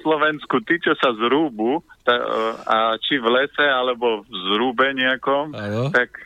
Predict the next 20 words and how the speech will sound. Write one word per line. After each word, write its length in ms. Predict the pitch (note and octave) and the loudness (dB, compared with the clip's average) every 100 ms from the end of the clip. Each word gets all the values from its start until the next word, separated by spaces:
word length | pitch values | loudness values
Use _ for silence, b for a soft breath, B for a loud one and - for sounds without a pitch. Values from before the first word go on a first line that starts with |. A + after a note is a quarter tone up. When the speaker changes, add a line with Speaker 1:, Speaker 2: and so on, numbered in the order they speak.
| - - | -16 -6
Speaker 1:
tých, 240 | - C#3 - _ | -2 -2 -4 _
tých 320 | - D#3+ C#3 C3+ | 0 0 2 0
je 40 | |
veľa, 400 | F#2+ G#2 G#2 B2+ D3+ B B - | 2 0 0 -2 -4 B B -2
ale, 720 | A2+ A#2 A#2 A#2 A#2 A#2+ A#2 | 0 2 0 0 0 0 -4
e, 400 | _ - - A2+ A#2 A2+ - | _ -18 -2 0 0 -2 -2
toto 260 | B2 - | -2 0
nie 200 | C3 C3 | -2 0
je 420 | C#3 C3 A#2+ A#2+ - | 0 0 0 -2 -2
o 180 | A2 A2 | -4 -2
tom, 260 | A#2 A#2+ B2 | -2 -2 -2
že 140 | A2+ | -2
by 100 | A2 | -2
mali 300 | A2+ A2+ A2+ G#2+ | 0 0 0 -4
papať 480 | - A#2+ A#2 A2+ G2+ | -2 -2 0 -2 0
dostatok 480 | G#2+ - A2+ A#2+ G2 | -4 -2 -2 -2 0
bielkovín, 640 | F#2+ G2+ G2+ A2+ A2+ A#2+ | 2 2 0 -2 0 -2
oni 240 | A2+ A2+ | -2 -2
by 80 | G#2+ | -2
mali 240 | A2 A2 | 0 0